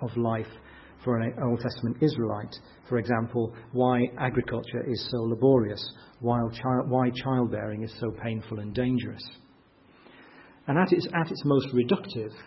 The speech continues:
this line of argument, an etiological explanation of Genesis,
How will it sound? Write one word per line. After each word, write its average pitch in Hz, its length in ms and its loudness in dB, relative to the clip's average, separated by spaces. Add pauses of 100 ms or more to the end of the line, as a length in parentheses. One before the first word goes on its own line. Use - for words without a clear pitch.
(360)
this 156 220 6
line 120 180 2
of 113 100 -2
argument, 117 500 0
an 120 100 -2
etiological 127 840 2 (540)
explanation 117 640 -2
of 95 80 -8
Genesis, 110 460 -6